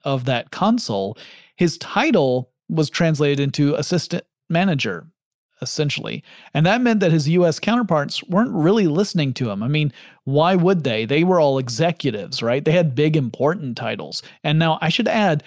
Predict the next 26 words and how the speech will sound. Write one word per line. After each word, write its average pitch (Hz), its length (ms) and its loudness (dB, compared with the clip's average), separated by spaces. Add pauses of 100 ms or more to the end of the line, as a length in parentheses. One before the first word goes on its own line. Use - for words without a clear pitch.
(160)
that 196 140 0
does 226 160 0
not 269 160 -2
necessarily 190 600 0
reflect 147 460 0
a 139 60 -4
person's 143 420 -4
capability 143 840 0 (220)
or 139 160 2
their 131 180 2
wisdom 135 680 0
or 131 120 -4
their 120 220 -4
knowledge 139 760 0
or 131 100 0
anything 135 280 -2
like 120 200 -4
that, 151 280 2
but 160 120 -2
titles 226 400 2
are 180 80 2
sometimes 156 600 0
seen 147 360 -2
as 127 240 -4
more 147 220 2
important 143 580 -2